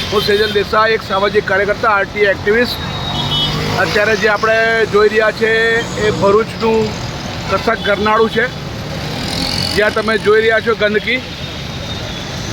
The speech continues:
આ એ જ ગરનાળું છે જ્યાં ત્રણ વર્ષ પહેલાં બ્યુટિફિકેશનના નામે ભરૂચ નગરપાલિકા દ્વારા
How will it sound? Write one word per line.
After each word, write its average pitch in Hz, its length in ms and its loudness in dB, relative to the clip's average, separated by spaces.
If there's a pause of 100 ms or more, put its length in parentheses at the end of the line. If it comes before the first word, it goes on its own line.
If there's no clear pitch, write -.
આ 190 80 4
એ 220 180 6
જ 220 100 -2 (280)
ગરનાળું 220 460 4
છે 226 140 2
જ્યાં 226 520 2
ત્રણ 226 240 2
વર્ષ 226 300 2
પહેલાં 208 500 2 (760)
બ્યુટિફિકેશનના 226 800 2
નામે 220 400 2 (1200)
ભરૂચ 214 240 4
નગરપાલિકા 226 760 0
દ્વારા 214 340 4